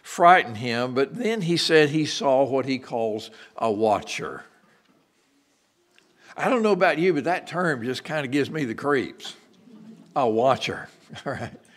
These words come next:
I suppose he's talking about some sort of angelic being. We do find in Judaism slightly later than this the term watcher frequently used for an angel.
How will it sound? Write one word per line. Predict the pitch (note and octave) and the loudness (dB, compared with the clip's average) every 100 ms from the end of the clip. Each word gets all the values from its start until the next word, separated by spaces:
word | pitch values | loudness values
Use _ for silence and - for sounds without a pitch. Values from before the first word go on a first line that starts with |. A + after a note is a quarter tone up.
| _ - - - - | _ -20 -20 -20 -4
I | E3 A#3 | 2 2
suppose | A3 F3 F#3+ A3+ E3+ C3+ | 0 -4 0 4 4 4
he's | D#3+ D#3 | 0 2
talking | E3+ F3 E3+ | 4 4 4
about | D3 C#3+ A#2+ | 2 2 2
some | E3+ D#3+ | -2 -2
sort | F3+ D#3 | 2 2
of | C#3+ | 2
angelic | C3+ B2 D3+ D3 B2+ A#2 | -2 0 0 2 0 0
being. | D3 C3+ G2+ | 0 2 -2
We | A#2+ | 0
do | C#3 F3 | 2 2
find | E3+ E3+ D#3 | 2 0 0
in | C#3 A#2+ | -2 -2
Judaism | A#2+ D#3+ C#3+ C#3+ C#3+ A#2 | 2 4 4 2 0 -10
slightly | - D3 D#3+ B2+ C3 B2 | -6 0 0 0 -2 0
later | C3+ D3 D3 | 0 2 0
than | C#3 C#3 | -2 -6
this | C#3+ D3 C#3 - - - - | -4 -2 -4 -12 -20 -20 -6
the | D3+ | -6
term | - D3 C3 | -2 -4 0
watcher | B2+ C#3+ C#3+ - D3 | 6 6 6 2 -2
frequently | C#3 D3+ D3 D3 A#2+ | 0 -2 -2 -4 -6
used | B2 B2+ C#3 C3+ | -4 0 0 -2
for | - C#3 C3 B2 - - - - | -2 0 2 0 -6 -20 -18 -8
an | C3 B2+ | -8 -6
angel. | C#3 C#3+ A#2 A#2 F2 E2 | -6 -6 -6 -6 -6 -8